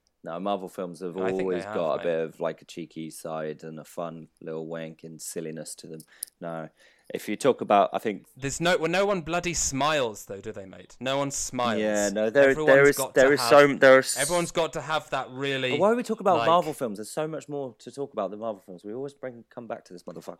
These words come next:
Speaker 2: I think the twenty tens is a decade of, um,
Speaker 1: See, that's,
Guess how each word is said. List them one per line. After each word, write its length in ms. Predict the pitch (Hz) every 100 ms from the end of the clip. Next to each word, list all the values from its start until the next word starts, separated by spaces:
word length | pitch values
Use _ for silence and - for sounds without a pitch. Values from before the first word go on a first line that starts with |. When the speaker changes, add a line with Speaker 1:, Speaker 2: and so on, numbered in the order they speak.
| -
Speaker 2:
I 160 | 143 175
think 180 | 214 175
the 60 |
twenty 280 | 165 180 170
tens 360 | 170 165 143 131
is 120 | 120
a 60 |
decade 600 | 123 135 - 135 117 117 - -
of, 400 | 120 117 - -
um, 300 | 110 107 113 _ _ -
Speaker 1:
See, 160 | 131
that's, 280 | 123 139 -